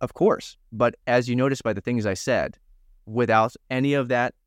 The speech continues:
any of the things you said, so you just changed the whole situation. Yeah, if I changed the, the facts I said, it would be a different fact. But I can't write off my entire mortgage 'cause my entire mortgage includes principal, interest,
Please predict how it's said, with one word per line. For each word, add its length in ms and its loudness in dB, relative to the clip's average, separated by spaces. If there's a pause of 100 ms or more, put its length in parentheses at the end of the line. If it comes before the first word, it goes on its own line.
any 200 -2
of 60 0
the 60 0
things 240 -2
you 80 -2
said, 320 -6
so 140 -4
you 160 -2
just 160 -4
changed 300 -2
the 60 0
whole 140 0
situation. 480 -4
Yeah, 100 2
if 80 -2
I 60 -2
changed 360 -4
the, 180 -4 (100)
the 100 -6
facts 280 2
I 80 -2
said, 400 2
it 120 -2
would 200 -2
be 100 0
a 60 0
different 400 -4
fact. 320 0 (580)
But 160 2 (200)
I 80 2
can't 240 -2
write 120 2
off 80 2
my 120 0
entire 260 -2
mortgage 400 -4
'cause 160 -12
my 80 0
entire 340 0
mortgage 300 -2
includes 340 -2
principal, 600 -2
interest, 560 -2